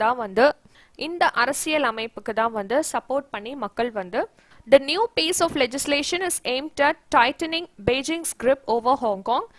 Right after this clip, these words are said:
but it may well end up having the opposite effect. Hong Kong cannot be won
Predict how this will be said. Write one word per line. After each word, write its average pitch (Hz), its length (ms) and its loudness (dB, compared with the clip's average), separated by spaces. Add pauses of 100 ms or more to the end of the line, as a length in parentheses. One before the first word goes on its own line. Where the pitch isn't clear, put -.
(340)
but 311 180 8
it - 160 -12
may 339 100 0 (160)
well 285 160 2 (160)
end 247 180 -2
up - 80 -20 (120)
having 262 340 0
the 277 80 -8 (140)
opposite 247 400 -8 (180)
effect. 180 300 -10 (460)
Hong 311 260 6
Kong 381 240 4
cannot 277 320 0 (100)
be 302 60 -2 (180)
won 220 180 0